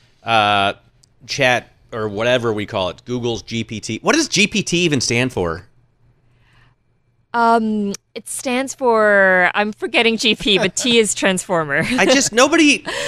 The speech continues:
Speaker 1: I mean, it's funny, you know, Elon Musk was on Fox News and he said he wants to start his own called Truth G P T. And I think he's trolling, obviously.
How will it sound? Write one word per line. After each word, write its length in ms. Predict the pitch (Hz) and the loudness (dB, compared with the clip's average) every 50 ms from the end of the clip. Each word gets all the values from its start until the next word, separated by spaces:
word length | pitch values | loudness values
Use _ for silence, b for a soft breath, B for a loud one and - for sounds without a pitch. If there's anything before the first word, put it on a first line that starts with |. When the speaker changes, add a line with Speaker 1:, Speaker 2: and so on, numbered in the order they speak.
| - - - | -6 -4 -2
Speaker 1:
I 120 | 202 220 | -2 0
mean, 240 | 220 226 220 214 196 - B B B B | 2 2 2 0 0 -4 B B B B
it's 300 | B - - 214 - - | B -6 -2 -2 -2 0
funny, 260 | - 269 277 285 254 | 0 2 2 2 2
you 60 | 208 | 2
know, 140 | 196 214 208 | 2 0 0
Elon 400 | - 220 247 262 254 240 226 214 | 0 0 0 0 0 0 0 0
Musk 280 | 208 202 208 196 - - | 0 0 0 -2 -2 -4
was 140 | 190 170 | -4 -2
on 180 | 185 175 175 175 | 0 0 0 -2
Fox 360 | - - 170 170 170 - - | -2 -2 -2 -2 -2 -2 -4
News 260 | 170 170 175 175 160 | -4 -2 0 0 0
and 100 | 156 156 | -2 -2
he 100 | 160 160 | -4 -4
said 200 | 156 - 175 143 | -2 -2 -2 -2
he 120 | 143 185 185 | -2 0 0
wants 240 | 180 170 165 151 - | 0 0 -2 -2 -6
to 120 | - 147 | -8 -6
start 220 | - - 147 143 | -4 -2 -2 0
his 120 | 143 135 131 | 0 0 0
own 200 | 156 151 156 147 | 0 -2 -2 -2
called 280 | - 147 120 107 - | 0 0 -2 -2 -2
Truth 380 | - - - 214 220 208 - - - b b b | -6 -6 -4 -2 -2 -2 -4 -6 -10 b b b
G 200 | b 139 135 123 | b -2 -2 -2
P 240 | - - 123 110 104 | -2 -4 -6 -8 -8
T. 400 | - - 127 107 90 87 85 - | -6 -4 -2 -2 -2 -2 -4 -4
And 160 | - 135 143 | -4 -2 -2
I 60 | 156 | -2
think 240 | 165 - 214 190 - | -2 -2 -4 -6 -6
he's 200 | - 170 - - | -4 -6 -6 -4
trolling, 640 | - - - - 139 123 127 123 120 101 95 90 90 | -4 -4 -2 2 2 4 4 4 2 2 0 -2 -2
obviously. 800 | 85 87 85 78 85 85 85 - - - 95 87 85 87 85 | -4 -4 -4 -6 -8 -8 -6 -6 -6 -6 -6 -6 -6 -8 -8